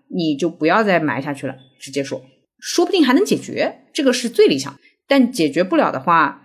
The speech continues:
其实那个时候就已经埋下了种子，说这个可能会是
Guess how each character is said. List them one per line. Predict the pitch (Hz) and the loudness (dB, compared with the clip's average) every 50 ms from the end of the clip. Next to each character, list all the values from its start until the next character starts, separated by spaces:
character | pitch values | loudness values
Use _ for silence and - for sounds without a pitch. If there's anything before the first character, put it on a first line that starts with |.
| _ | _
其 | _ - - - 190 | _ -10 -4 -4 -2
实 | 196 247 254 | 2 4 4
那 | 294 320 | 4 4
个 | 254 | 4
时 | - 185 | 2 2
候 | 165 | 0
就 | 160 185 175 | 0 0 0
已 | 151 | 0
经 | 131 127 143 139 143 147 151 - - _ _ | -2 -2 -4 -4 -4 -6 -6 -10 -16 _ _
埋 | - 151 143 143 147 | -6 -2 -2 -2 -2
下 | 147 214 196 | -2 -2 -2
了 | 175 160 | -2 -2
种 | - 147 127 120 135 | -4 -6 -6 -6 -6
子， | 131 131 | -8 -10
说 | 131 - 160 160 156 151 151 156 - - | -10 -4 -2 0 2 2 2 0 -4 -4
这 | - 254 226 196 | 0 0 0 2
个 | - 139 | 2 -2
可 | 135 - 143 127 | -4 -4 -8 -10
能 | 127 127 135 | -8 -8 -6
会 | 135 165 | -6 -6
是 | 160 - 165 | -6 -6 -10